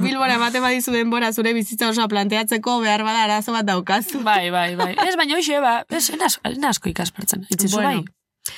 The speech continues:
Speaker 1: Jo, ba, niko goratzen dut, eh, Txilera joan nintzenean,
Speaker 2: Bai.
Speaker 1: osea, izan zela hartzen nuen lehenengo hegazkina,
Speaker 2: Ah,
Speaker 1: vueloa.
Speaker 2: bai, bai.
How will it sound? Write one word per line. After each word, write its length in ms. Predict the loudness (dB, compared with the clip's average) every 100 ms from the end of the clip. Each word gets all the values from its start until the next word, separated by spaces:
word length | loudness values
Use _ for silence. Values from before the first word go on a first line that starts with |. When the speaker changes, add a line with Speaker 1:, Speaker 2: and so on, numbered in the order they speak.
| -10 -2
Speaker 1:
Jo, 100 | 0
ba, 100 | 2
niko 200 | 0 0
goratzen 420 | 0 0 0 0
dut, 240 | 0 -2 0
eh, 520 | 2 2 2 0 0 -2 -2 -6 _
Txilera 380 | -2 0 2 2
joan 200 | 2 0
nintzenean, 720 | 0 0 0 0 2 2 2 0
Speaker 2:
Bai. 160 | 0
Speaker 1:
osea, 260 | 0 0 0 0
izan 280 | 0 0 0
zela 240 | 2 2
hartzen 280 | 0 -2 -2
nuen 240 | 0 0
lehenengo 840 | 2 2 0 0 2 2 2 0 0
hegazkina, 640 | 0 -2 -2 0 0 0
Speaker 2:
Ah, 120 | 0 0
Speaker 1:
vueloa. 420 | 2 0 0 -2 -2
Speaker 2:
bai, 220 | 0 0
bai. 140 | -4